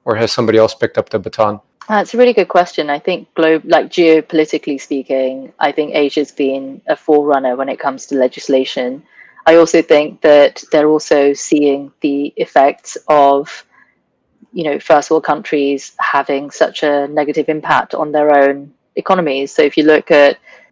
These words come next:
Speaker 2: you know, rubbish that is being imported into Thailand, sorted, and then recycled, or into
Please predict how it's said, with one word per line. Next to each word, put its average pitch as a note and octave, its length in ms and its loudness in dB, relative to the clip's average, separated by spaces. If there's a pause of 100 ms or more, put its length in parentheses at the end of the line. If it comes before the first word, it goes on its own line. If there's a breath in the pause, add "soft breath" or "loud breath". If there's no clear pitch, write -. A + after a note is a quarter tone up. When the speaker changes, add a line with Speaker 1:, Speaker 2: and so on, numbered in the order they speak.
(100)
Speaker 2:
you F3 100 -2
know, C#3 180 0
rubbish D3 400 2
that D3+ 200 2
is D3+ 220 -2
being D3 540 0
imported D#3 800 2
into D3+ 260 -2
Thailand, C#3+ 580 2
sorted, D3 720 0
and D3 160 -6
then C#3+ 120 -8
recycled, D3 800 -2
or D3+ 360 0
into D3 580 -6